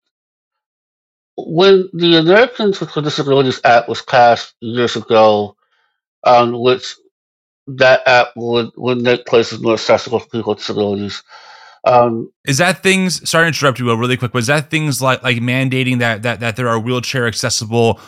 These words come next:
Speaker 2: ramps on buildings, things like that?
Speaker 1: Yes, yes. That, that's exactly it. What's ironic to me, what's interesting, and what a lot of people don't realize is that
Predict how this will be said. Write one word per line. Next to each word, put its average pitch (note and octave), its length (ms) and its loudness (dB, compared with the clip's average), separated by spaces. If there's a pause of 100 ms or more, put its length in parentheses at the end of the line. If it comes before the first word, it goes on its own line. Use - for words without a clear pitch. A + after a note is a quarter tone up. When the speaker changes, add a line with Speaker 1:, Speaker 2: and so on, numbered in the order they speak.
(120)
Speaker 2:
ramps A#2+ 460 -2
on A2+ 220 -2
buildings, G#2 480 -2
things B2 240 -2
like A2 180 -2
that? A#2 240 -2 (340)
Speaker 1:
Yes, B2 280 4 (200)
yes. A#2 440 0 (180)
That, C#3 160 2
that's C#3 220 2
exactly C3 420 2
it. G#2+ 140 4 (380)
What's F3+ 360 0
ironic F3+ 540 4
to - 80 -10
me, C3 460 0
what's A#2+ 220 -4
interesting, C3+ 320 -6
and A#2+ 120 0
what C3+ 100 4
a C#3 60 8
lot D3 100 8
of D3 60 2
people C3+ 180 -4
don't B2+ 220 0
realize B2+ 420 4
is A2 100 -10
that B2 220 4